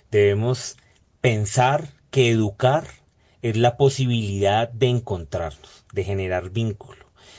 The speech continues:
de estrechar los lazos en una perspectiva de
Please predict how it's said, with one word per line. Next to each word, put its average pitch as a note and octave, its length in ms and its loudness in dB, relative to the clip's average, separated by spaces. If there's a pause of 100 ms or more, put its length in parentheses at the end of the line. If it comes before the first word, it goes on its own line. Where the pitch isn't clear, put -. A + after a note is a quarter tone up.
de G2+ 160 -2
estrechar G2+ 560 0
los A#2+ 200 2
lazos C3 600 0 (160)
en G2+ 120 -6
una G#2+ 240 -2
perspectiva D3 1300 -2 (760)
de B2+ 520 4